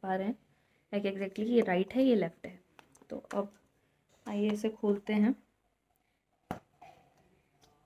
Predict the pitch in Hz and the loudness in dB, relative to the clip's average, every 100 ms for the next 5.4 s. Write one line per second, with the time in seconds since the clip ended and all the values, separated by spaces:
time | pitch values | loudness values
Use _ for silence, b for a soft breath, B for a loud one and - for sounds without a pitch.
0 | _ _ - _ _ _ _ _ _ 247 | _ _ -20 _ _ _ _ _ _ 4
1 | 240 247 269 302 294 - - 202 196 190 | 6 6 4 2 0 -8 -4 2 4 4
2 | 190 190 190 - _ 220 214 254 247 226 | 4 2 0 -10 _ 2 6 8 8 4
3 | - _ _ _ _ _ _ _ _ _ | 0 _ _ _ _ _ _ _ _ _
4 | _ _ _ _ _ _ _ _ _ _ | _ _ _ _ _ _ _ _ _ _
5 | - 208 214 208 | -6 -2 -2 -4